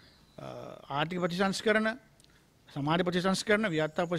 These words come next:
ප්‍රතිසංස්කරණ අවශ්‍ය වෙන්නා වූ ඒ දේශපාලන කරඬුව වඩම්මන්න ඕනේ. ඒක මම කිව්වේ පෙරහැරේ අපි රෝල් එක අපිට ඕන වෙලාවක් අපිට සූදානම්. අර ඔය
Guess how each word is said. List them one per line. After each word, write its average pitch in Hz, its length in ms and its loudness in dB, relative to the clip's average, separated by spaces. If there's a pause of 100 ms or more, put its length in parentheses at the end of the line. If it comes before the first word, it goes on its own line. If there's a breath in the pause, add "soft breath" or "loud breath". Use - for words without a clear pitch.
(120)
ප්‍රතිසංස්කරණ 196 580 -2
අවශ්‍ය 180 380 2
වෙන්නා 208 400 4
වූ 247 200 6
ඒ 220 160 10
දේශපාලන 220 600 0
කරඬුව 226 420 6
වඩම්මන්න 233 460 6
ඕනේ. 220 240 4
ඒක 190 80 -8
මම 202 100 -6
කිව්වේ 202 280 0
පෙරහැරේ 196 440 4 (680 soft breath)
අපි 214 200 4
රෝල් 202 260 8
එක 226 80 4
අපිට 233 200 4
ඕන 226 160 6
වෙලාවක් 233 260 4
අපිට 180 160 -8
සූදානම්. 208 440 8 (600 soft breath)
අර 156 120 0 (260)
ඔය 175 200 0